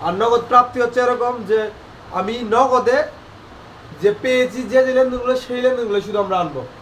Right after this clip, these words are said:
তার প্রথমে দেখতে পাচ্ছি এক তারিখ নগদ টাকা এবং ব্যাংক জমা নিয়ে আমাদের ব্যবসাটা আরম্ভ করা হলো, এতে করে কিন্তু আমাদের প্রাপ্তি হয়েছে, তাহলে আমরা এটা আনতে পারি। আর যদি এরকম বলা থাকতো যে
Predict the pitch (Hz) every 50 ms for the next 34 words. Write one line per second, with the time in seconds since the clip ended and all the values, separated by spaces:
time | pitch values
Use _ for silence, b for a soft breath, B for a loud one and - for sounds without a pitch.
0 | - - - - - 202 214 214 247 247 247 269 240 269 285 285 285 277 277 254
1 | 262 269 269 262 269 - 254 233 208 208 175 156 - - 160 180 220 247 254 247
2 | 240 - - 240 247 254 262 247 240 233 233 214 202 220 226 220 220 233 240 240
3 | 247 240 240 247 247 240 226 226 220 233 247 254 - - - - - - - 196
4 | 220 226 240 226 220 208 214 220 233 233 220 220 233 208 226 220 208 202 190 175
5 | 151 120 - - - - - - - 208 220 226 240 - 220 226 220 220 226 -
6 | 247 226 220 226 233 233 247 247 - - - - 226 208 196 175 - 160 143 127
7 | - 180 185 190 208 214 214 214 220 220 208 226 254 262 254 202 214 196 202 202
8 | 175 165 151 131 - - - - - - 185 185 180 220 220 240 254 254 254 262
9 | 262 254 247 233 233 233 226 226 226 226 214 226